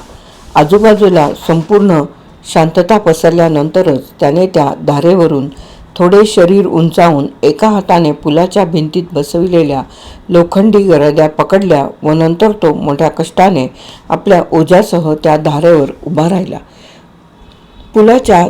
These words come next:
दोन्ही बाजूने कुणीही येत नाही अशी खात्री झाल्यानंतर आपल्या खांद्यावरील ओझे भिंतीकलीकडे, भिंतीपलीकडे पुलावर फेकले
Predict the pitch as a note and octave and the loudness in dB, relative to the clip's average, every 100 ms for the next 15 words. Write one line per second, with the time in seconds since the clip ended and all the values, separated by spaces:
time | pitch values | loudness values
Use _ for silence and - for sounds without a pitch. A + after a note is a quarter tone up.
0 | - D#3+ E3+ G3+ B3 F#3 E3+ G3 D#3+ D3+ | -2 0 4 4 4 2 2 2 2 0
1 | D3+ F3 F#3+ G3+ A#3+ - E3+ E3+ D#3+ D#3 | 0 2 2 2 -2 0 0 0 -2 0
2 | F#3+ C#3+ - D#3+ D#3 A3 G#3+ G3+ F#3 F#3+ | 0 -2 -4 -6 -4 -4 -4 -4 -2 0
3 | F3 D#3+ D#3+ D3 D3 F3 D3+ C#3 - - | 0 0 0 0 0 0 0 -2 -8 -6
4 | F#3 G3 F3 F3+ D#3+ E3+ E3+ E3 D#3+ D3+ | -4 0 0 0 -2 2 2 2 -2 -2
5 | C#3+ C3+ E3+ - - - - - D#3+ F3 | -2 0 -2 -4 -10 -20 -20 -4 0 2
6 | F3+ A#3 A3 F3+ E3+ E3+ D#3+ - D3+ F3 | 0 0 0 0 0 0 0 -2 -2 0
7 | F3+ B3+ A3 F3 E3 E3+ D#3 D3+ E3 D3+ | 0 -2 0 -2 0 0 0 -2 -2 0
8 | E3+ E3 D#3+ F#3 F3+ F#3+ D3+ | 2 0 0 -2 -2 -2 -2